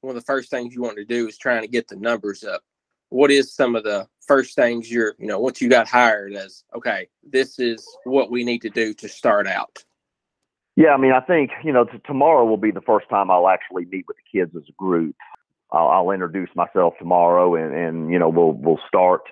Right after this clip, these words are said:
Speaker 2: discussing some of the things with the culture and then start working on some things with the mindset and the philosophy of what we're gonna be doing in the off season, particularly with the strength and speed program, and progress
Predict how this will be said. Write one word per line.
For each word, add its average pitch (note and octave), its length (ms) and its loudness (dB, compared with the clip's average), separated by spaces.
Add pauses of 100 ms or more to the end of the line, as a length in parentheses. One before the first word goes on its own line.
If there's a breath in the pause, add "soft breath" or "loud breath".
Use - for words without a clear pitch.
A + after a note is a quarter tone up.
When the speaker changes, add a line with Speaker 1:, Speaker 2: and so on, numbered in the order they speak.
(380 soft breath)
Speaker 2:
discussing F2+ 520 0
some F#2 140 -2
of F2 40 -2
the E2 120 -2
things F2 220 0
with E2 120 -6
the E2 60 -14
culture F2+ 540 2
and E2 120 -2
then E2+ 480 0
start D#2 280 0 (560)
working A#2 360 2
on G2 160 0
some F2+ 140 -12
things F2+ 320 -6
with F2+ 120 -8
the F2 80 -6
mindset F2+ 600 0
and E2 100 -6
the D#2+ 80 -8
philosophy F2 500 -2
of E2 100 -4
what E2+ 140 -4
we're F2+ 100 -2
gonna E2 160 -6
be E2 120 -8
doing E2+ 240 0
in D#2+ 80 -4
the D2+ 60 2
off E2+ 320 2
season, E2 240 -4 (160)
particularly E2+ 340 -4
with E2 120 -8
the - 100 -20
strength F2 280 -4
and C#2+ 160 -10
speed F2+ 280 0
program, D#2+ 640 2
and C#2 140 -4 (380 loud breath)
progress E2+ 360 2